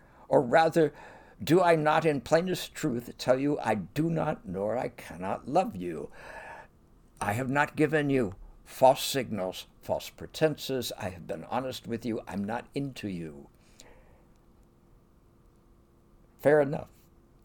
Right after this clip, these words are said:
Helena's answer, another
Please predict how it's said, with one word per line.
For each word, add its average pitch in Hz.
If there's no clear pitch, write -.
Helena's 156
answer, 101
another 123